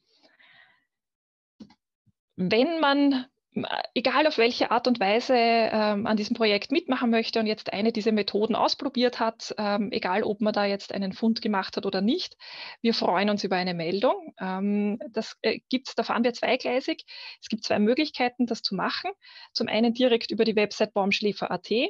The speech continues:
Da wollten wir eben auch so niederschwellig wie möglich sein und wollten, äh, alles in einem Aufwasch,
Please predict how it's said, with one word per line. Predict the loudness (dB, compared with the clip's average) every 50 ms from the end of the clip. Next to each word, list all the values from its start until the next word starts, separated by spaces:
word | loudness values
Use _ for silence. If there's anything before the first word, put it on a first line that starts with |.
| -4 _ _ _ _ _ _ _
Da | 0 0 0 2 2
wollten | 2 2 2 0 -2 -2 0
wir | 2 2 4 4 4 2 0
eben | -2 -2 -2 -2
auch | -2 -2 -2
so | 0 2 4
niederschwellig | 4 4 4 2 2 2 2 2 2 2 2
wie | 2 2
möglich | 2 2 2 0 -2 -4 -4
sein | -6 -6 -4 -2 -2
und | -2 -2 0
wollten, | -2 -2 -2 _ -4 -4 -2 -2 -2 -4 -4 -4
äh, |
alles | -4 -2 -2 -2 0 0 0 0 0 0
in | 0
einem | -2 -2 -2 -2 -2
Aufwasch, | -4 -4 -2 0 0 0 2 2 0 -2 -4